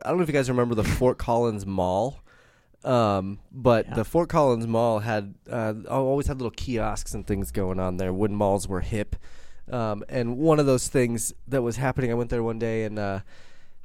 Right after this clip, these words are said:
Speaker 1: there was a big, like, group of, of chess, like, a chess group, you know what I mean? And it was, like, this private, this guy taught everyone chess. He was, like, some world-renowned chess player that
Speaker 2: A chess
Speaker 1: all
Speaker 2: gang.
Speaker 1: these kids were learning from him.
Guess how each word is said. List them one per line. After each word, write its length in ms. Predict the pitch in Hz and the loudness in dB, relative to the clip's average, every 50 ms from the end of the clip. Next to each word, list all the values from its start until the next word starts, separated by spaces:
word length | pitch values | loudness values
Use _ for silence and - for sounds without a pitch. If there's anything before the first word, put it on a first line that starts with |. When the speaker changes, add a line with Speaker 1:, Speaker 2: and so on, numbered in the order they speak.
| - - | -16 -6
Speaker 1:
there 160 | - 131 135 | 0 2 4
was 160 | 127 127 120 123 | 4 4 4 0
a 60 | 110 | -2
big, 500 | 90 87 - - - 170 175 175 175 135 147 | -4 -4 -6 -4 -2 0 2 2 2 0 -2
like, 300 | 143 131 123 - - - 135 123 | -4 -4 -6 -8 -12 -14 -14 -8
group 340 | 117 127 127 135 143 143 - | -4 -2 0 0 0 2 0
of, 240 | 131 110 101 95 104 | 0 0 -2 -4 -6
of 260 | - 107 98 87 - | -8 -8 -8 -8 -4
chess, 680 | - - - - 123 120 127 - - - - - - - - - - | -2 0 0 2 2 2 0 0 -2 -6 -8 -12 -14 -18 -18 -14 -10
like, 100 | 107 - | -8 -8
a 60 | 101 | -6
chess 300 | - - 147 135 - - | -4 -4 -2 -2 -4 -4
group, 420 | - - 104 90 87 - - - | -6 -8 -6 -6 -6 -8 -8 -8
you 80 | 110 104 | -6 -4
know 100 | 101 104 | -2 -2
what 100 | 104 101 | 0 -2
I 40 | 98 | -2
mean? 200 | 98 104 104 104 | -2 -4 -4 -4
And 80 | 104 104 | -2 -2
it 60 | 90 | -2
was, 200 | 92 104 92 101 | -2 -2 -2 -4
like, 160 | 107 98 - | -4 -6 -6
this 160 | - 107 90 | -6 -8 -8
private, 580 | - - - - 120 117 120 107 113 113 107 - - - - - - - - | -8 -8 -6 -4 -2 -2 -2 0 -2 -2 -4 -4 -10 -18 -20 -20 -20 -14 -10
this 140 | 120 - | -10 -6
guy 300 | - - 120 120 117 110 | -4 -2 0 0 0 -2
taught 420 | 104 - - - 127 120 117 - - - - | 2 2 2 4 4 2 0 -2 -8 -12 -8
everyone 360 | - 120 107 117 113 113 107 | -6 -2 0 2 2 2 0
chess. 360 | 107 - - 123 110 107 - - | -2 -2 0 0 0 0 -2 -2
He 100 | - 127 | -4 -4
was, 160 | 123 107 104 | -4 -4 -4
like, 140 | 107 98 - | -4 -4 -4
some 260 | - - 113 101 95 | -4 -6 -6 -8 -8
world-renowned 800 | 95 107 117 117 117 104 107 107 92 107 107 107 107 107 104 | -4 -2 -2 -2 -2 -2 -4 -4 -4 -2 -2 -2 -2 -4 -4
chess 280 | - - - 110 107 - | -4 -2 -2 -2 -2 -4
player 580 | - - - 110 104 104 104 104 104 101 104 101 | -4 -4 -2 0 2 2 2 2 0 0 -2 -2
that 160 | 98 104 98 | 0 0 -2
Speaker 2:
A 20 | - | -2
chess 280 | - - 110 98 - | -2 -4 -4 -4 -4
Speaker 1:
all 40 | - | -4
Speaker 2:
gang. 220 | - 95 123 131 | -2 0 2 2
Speaker 1:
these 160 | 127 127 113 - | 2 2 2 2
kids 320 | - 139 123 117 110 104 | 2 2 2 2 0 -2
were 140 | 110 113 110 | -2 -2 0
learning 340 | 104 104 107 113 110 113 110 | 0 0 0 0 0 -2 -2
from 220 | 104 - 110 104 107 | -2 -2 -2 0 0
him. 480 | 110 113 110 110 113 113 110 110 110 | 0 0 0 0 0 -2 -2 -4 -6